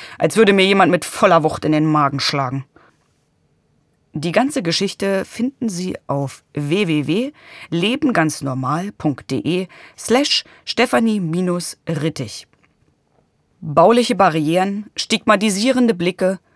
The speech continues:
Ausgleichszahlungen statt Einstellungen. Wir schieben Hilfsbedürftige,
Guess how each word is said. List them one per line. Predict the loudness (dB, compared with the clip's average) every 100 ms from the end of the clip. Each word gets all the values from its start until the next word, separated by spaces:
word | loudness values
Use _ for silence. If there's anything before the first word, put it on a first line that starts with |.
| _
Ausgleichszahlungen | 4 6 4 0 0 0 -4 2 4 4 2
statt | 0 -2 2
Einstellungen. | 0 0 -2 0 0 -2 _ -20 -16 -2
Wir | 2 2
schieben | 2 0 2
Hilfsbedürftige, | 0 0 -2 0 0 0 -4 -2 -2